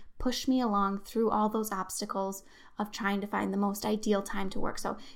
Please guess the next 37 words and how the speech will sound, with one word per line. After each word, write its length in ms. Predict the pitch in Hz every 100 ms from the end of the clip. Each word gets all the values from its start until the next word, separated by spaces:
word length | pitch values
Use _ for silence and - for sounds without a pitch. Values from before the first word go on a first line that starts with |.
| -
just 280 | 254 269 302
remember, 320 | 277 247 214
you 380 | 196 196 226 277
can 420 | - 247 233 226
do 180 | 208 196
this 240 | 214 262
too. 360 | - 202 190 196 - - - - -
Think 180 | - 202
of 80 | 233
the 100 | 233
reason 300 | 226 220 220
why 160 | 214 214
you're 100 | 226
building 240 | 214 220
this 140 | 226
business 380 | - 196 196 196 -
and 260 | 214 214 -
use 500 | 202 196 220 262 269
that 200 | 233 233
as 220 | 214 214
your 140 | 220 226
fuel 580 | - 226 220 180 180 - - -
to 100 | 214
push 300 | - - 220
you 100 | 214
forward. 440 | 190 185 - - - - - - - _ -
Okay, 200 | 240 220
so 180 | 214 214
here 240 | 214 262
is 160 | 320 302
what 120 | 254
I 100 | 233
want 220 | 208 -
you 80 | 220
to 120 | 233
do 120 | 226
next. 440 | 226 - - -